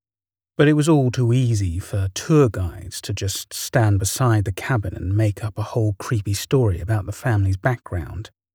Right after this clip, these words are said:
and the ghost of this old woman pacing inside the cabin back and forth. After all, scared people tipped better. Even the picture on the sign at the front was a lie.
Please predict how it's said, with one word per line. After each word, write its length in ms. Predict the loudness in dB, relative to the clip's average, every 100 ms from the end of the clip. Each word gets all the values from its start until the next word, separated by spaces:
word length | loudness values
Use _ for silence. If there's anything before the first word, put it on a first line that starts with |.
| _ _
and 140 | 4 6
the 60 |
ghost 420 | 6 6 4 2 -2
of 80 |
this 180 | -2 0
old 200 | 0 2
woman 420 | 2 4 2 0
pacing 480 | -2 -2 -2 0 -4
inside 540 | -2 -4 -2 2 4 2
the 100 | -4
cabin 420 | -12 -16 -14 -8
back 240 | -8 -6
and 160 | -8 -6
forth. 600 | -2 -2 -2 -6 -20 -20 _ _ _ _ _ _ _ _ _
After 420 | 0 2 2 0 2
all, 320 | 2 -2 -8 -16 _ _
scared 440 | -10 0 2 2 0
people 360 | -4 -4 -2 -6 -2
tipped 320 | -4 -4 -4
better. 460 | -4 -4 -10 -14 -18 _ _ _ _ _ _ _ _ _ _
Even 260 | -2 2 2
the 60 |
picture 440 | 0 -4 -12 -8 -4
on 140 | -2
the 40 | -4
sign 460 | -2 2 4 2
at 100 | 0
the 60 | -6
front 520 | -2 2 2 0 -6
was 140 | -2
a 60 | 0
lie. 560 | 2 4 2 -2 -10